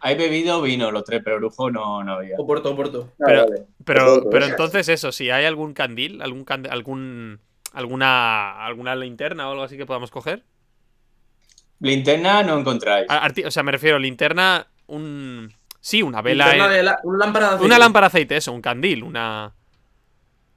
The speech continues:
Speaker 1: Hazme una tira de suerte, que la haga uno solo.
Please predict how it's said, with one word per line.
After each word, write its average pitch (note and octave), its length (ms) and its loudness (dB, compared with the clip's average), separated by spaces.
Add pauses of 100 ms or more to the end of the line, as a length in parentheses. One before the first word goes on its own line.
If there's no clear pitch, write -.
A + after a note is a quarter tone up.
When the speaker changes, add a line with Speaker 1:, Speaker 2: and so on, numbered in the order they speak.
(280)
Speaker 1:
Hazme D#3 160 -4
una E3+ 120 2
tira E3 200 0
de D#3 80 2
suerte, G#2+ 440 -4 (520)
que A#2 100 -8
la A#2+ 80 0
haga C#3 180 2
uno C3+ 200 -2
solo. G2 240 -6